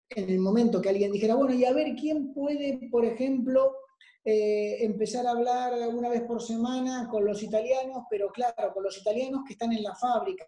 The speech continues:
que son estos cerrados que hablan solo italiano. Pues a ver, aquí, ¿quién está? Bueno, este que habla italiano, perfecto, mándanlo a este. Y así como esto, fui, por ejemplo, es un ejemplo muy fácil de, de interpretar, pero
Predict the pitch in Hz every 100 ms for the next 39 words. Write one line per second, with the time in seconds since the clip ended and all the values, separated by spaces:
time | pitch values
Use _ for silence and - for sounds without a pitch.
0 | - 175 - 233 240 - 220 - 226 -
1 | 202 240 240 226 226 220 208 226 240 233
2 | 233 233 208 - - _ _ _ 175 180
3 | 226 220 190 240 233 269 269 254 220 208
4 | 180 226 233 233 233 226 220 208 185 156
5 | - 175 175 180 _ _ 190 208 214 202
6 | 180 - _ _ _ _ _ _ - 202
7 | 254 247 262 277 285 - 285 302 - -
8 | _ - 226 254 247 - 160 160 170 185
9 | 185 190 202 185 180 180 185 180 180 202
10 | 202 185 180 175 175 170 185 196 247 240
11 | 190